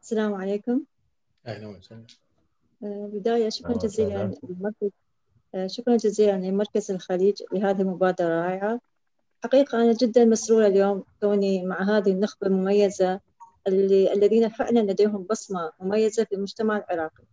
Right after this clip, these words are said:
Speaker 1: آه، وشكرًا أستاذ عماد لهذه المقدمة. آه، إضافة إلى ذلك، آه، أحب أضيف أنه كوني مهتمة بشؤون المرأة العراقية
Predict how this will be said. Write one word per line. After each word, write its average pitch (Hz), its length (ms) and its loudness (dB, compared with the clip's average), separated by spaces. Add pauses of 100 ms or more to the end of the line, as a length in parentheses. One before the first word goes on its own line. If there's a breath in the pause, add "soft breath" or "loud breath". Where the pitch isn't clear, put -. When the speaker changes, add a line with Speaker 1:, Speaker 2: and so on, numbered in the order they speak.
(720)
Speaker 1:
آه، 220 300 2
وشكرًا 277 340 2
أستاذ 277 280 2
عماد 226 400 2
لهذه 208 280 -2
المقدمة. 208 680 -2 (560)
آه، 220 320 -2
إضافة 269 380 0
إلى 240 120 0
ذلك، 240 240 0
آه، 202 800 -4
أحب 226 200 -8
أضيف 208 320 2 (140)
أنه 202 220 -6
كوني 233 280 2
مهتمة 214 460 -2
بشؤون 202 380 -6
المرأة 196 320 -2
العراقية 190 680 -2